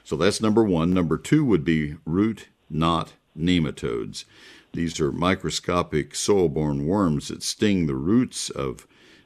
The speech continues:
boxwoods. That, that boxwoods are one of their favorite host plants,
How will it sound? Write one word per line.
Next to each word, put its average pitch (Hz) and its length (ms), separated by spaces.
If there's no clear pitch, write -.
boxwoods. 71 540
That, 73 240
that 76 240
boxwoods 80 460
are 73 60
one 76 200
of 67 60
their 64 140
favorite 69 440
host 101 420
plants, - 560